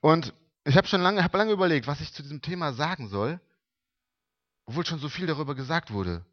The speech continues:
Nächstenliebe. Nächstenliebe ist unser Auftrag,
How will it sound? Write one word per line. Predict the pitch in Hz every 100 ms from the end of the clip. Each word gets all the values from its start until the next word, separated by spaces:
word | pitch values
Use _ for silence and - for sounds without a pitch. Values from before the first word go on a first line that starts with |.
| _
Nächstenliebe. | 113 127 - - 95 87 80 87 _ _ _ _ _
Nächstenliebe | 139 180 - 160 165
ist | 139
unser | 156 151
Auftrag, | 151 165 - 113 90 -